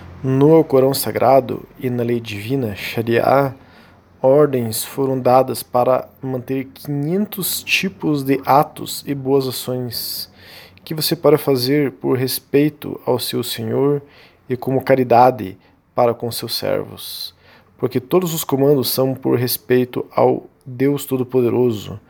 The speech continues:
ou por caridade para com seus servos, que são ao mesmo tempo os mais elevados atos respeitosos a seu Senhor."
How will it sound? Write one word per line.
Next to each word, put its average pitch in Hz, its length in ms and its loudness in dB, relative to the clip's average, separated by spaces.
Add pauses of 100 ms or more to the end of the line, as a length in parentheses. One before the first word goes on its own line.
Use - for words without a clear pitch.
(460)
ou 165 120 4
por 175 140 0
caridade 117 680 4 (1000)
para 123 180 2
com 117 200 -4
seus - 240 -6
servos, - 760 -4 (600)
que 143 100 -2
são 151 300 4
ao 143 140 2
mesmo 165 360 0
tempo 170 600 -2 (100)
os 135 180 -2
mais 147 340 4
elevados 127 420 2
atos 127 240 0
respeitosos 120 800 -2
a 117 60 -6
seu 120 180 -8
Senhor." 107 480 -8